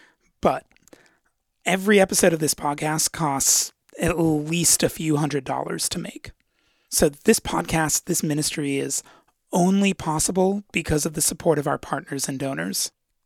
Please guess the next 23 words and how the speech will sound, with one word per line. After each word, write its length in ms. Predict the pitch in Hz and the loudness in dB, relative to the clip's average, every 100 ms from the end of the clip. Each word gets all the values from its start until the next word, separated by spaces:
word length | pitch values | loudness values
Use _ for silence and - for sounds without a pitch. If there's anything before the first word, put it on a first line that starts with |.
| _ - | _ -14
If 180 | - | 0
you're 100 | 208 | 2
listening 300 | 190 147 190 165 | 4 2 0 0
to 100 | 196 | 2
this 220 | 196 - | 2 2
and 120 | 165 | 2
you're 140 | 151 | 2
one 240 | 143 135 147 | 2 0 0
of 80 | 156 | 2
our 120 | 143 | 0
regular 320 | 139 147 139 | 0 -2 -4
supporters, 580 | - 160 165 151 165 - | -6 -6 -6 -4 -4 -4
I 80 | 151 | -2
know 160 | 156 196 | 0 2
you 220 | 233 247 - | 2 0 -2
already 380 | 160 160 165 156 | 2 4 4 2
get 240 | 151 135 - | 0 -2 -2
bonus 440 | 143 131 135 - | -2 -2 -4 -6
episodes 640 | 160 160 - 156 139 135 - | -6 -4 -4 -4 -6 -8 -8
and 100 | 143 | -8
all 160 | 139 | -8
of 100 | 143 | -8
that, 380 | 143 139 135 - | -6 -4 -6 -10